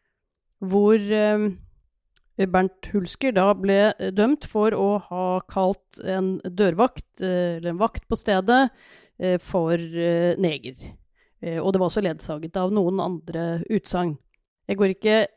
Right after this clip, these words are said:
her inn på noen nærmere analyse av den dommen, eller av terskelen for å komme inn i paragraf hundre og femogåtti, men jeg skal bare ta med et lite poeng, eh, som er at, eh,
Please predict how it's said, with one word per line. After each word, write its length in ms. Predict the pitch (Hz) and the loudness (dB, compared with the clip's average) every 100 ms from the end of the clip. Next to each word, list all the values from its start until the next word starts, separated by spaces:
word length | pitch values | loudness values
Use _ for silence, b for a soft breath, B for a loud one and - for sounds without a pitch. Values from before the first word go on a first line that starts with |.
| - | -4
her 260 | 208 202 | 2 2
inn 140 | 208 185 | 2 0
på 100 | 202 | 0
noen 160 | 214 214 | 2 2
nærmere 300 | 190 180 190 | 2 2 2
analyse 460 | 196 196 185 - | 2 2 0 0
av 240 | 190 185 185 | 2 4 4
den 180 | 185 | 2
dommen, 320 | 185 175 226 220 | 2 2 4 4
eller 180 | 202 | 4
av 120 | 196 - | 2 4
terskelen 460 | 202 - - 185 | 2 0 -2 -2
for 100 | 190 | 0
å 60 | 190 | 0
komme 260 | 202 175 | 2 2
inn 120 | 170 170 | 0 0
i 140 | 175 | -2
paragraf 340 | - 180 175 | -2 -2 -2
hundre 200 | - 170 | -4 -6
og 60 | 170 | -4
femogåtti, 440 | 165 160 - 294 381 - _ _ - | -4 -6 2 2 2 -4 _ _ -4
men 360 | 220 240 269 262 _ _ _ _ - | 2 4 2 -2 _ _ _ _ -14
jeg 80 | - | -10
skal 160 | - 254 | 0 4
bare 160 | 254 | 4
ta 200 | - 247 | 4 4
med 160 | 226 - | 4 2
et 160 | 247 - _ - | -2 -6 _ -10
lite 320 | 247 240 - | -6 -4 -6
poeng, 300 | 180 220 285 415 269 _ _ _ _ _ - | -4 0 0 0 -4 _ _ _ _ _ -10
eh, 380 | 220 214 214 214 | -4 -2 -2 -2
som 240 | - 277 | -2 -2
er 340 | 214 208 247 - | 0 2 2 0
at, 420 | 226 220 - _ | -4 -6 -10 _
eh, 600 | 226 220 220 220 220 214 | -2 0 0 0 -2 -4